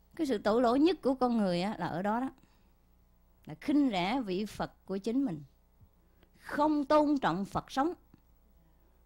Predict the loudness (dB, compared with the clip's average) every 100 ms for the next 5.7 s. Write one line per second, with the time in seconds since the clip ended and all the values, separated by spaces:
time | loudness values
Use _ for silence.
0 | -14 -10 -6 -2 -2 -2 -4 -10 _ -20
1 | _ _ _ _ _ _ _ _ _ _
2 | -8 -4 -2 0 2 2 2 2 2 2
3 | 2 2 2 2 0 -2 -4 -2 -6 -2
4 | 2 4 2 0 0 0 -2 -4 -4 -2
5 | 0 2 2 2 2 0